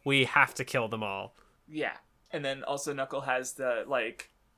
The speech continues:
Speaker 2: um, he saw an in-, insurmountable barrier in Pooh's face. Like, he still wants to reach a truce with the ants, but he just sees it as, like,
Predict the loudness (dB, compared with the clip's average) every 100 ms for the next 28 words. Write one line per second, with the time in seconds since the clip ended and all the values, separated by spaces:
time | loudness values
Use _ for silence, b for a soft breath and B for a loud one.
0 | -6 -4 -2 -6 -6 0 2 4 4 4
1 | 2 0 -4 -4 -6 -4 0 0 0 -6
2 | 0 0 0 -4 -6 -4 -2 -2 -2 -2
3 | -4 0 2 4 2 0 0 -2 -2 -4
4 | -4 -8 -4 -4 -6 -10 -8 -4 -2 -2
5 | -4 -6 -6 -4 -4 -4 -4 -2 -2 0
6 | -2 -4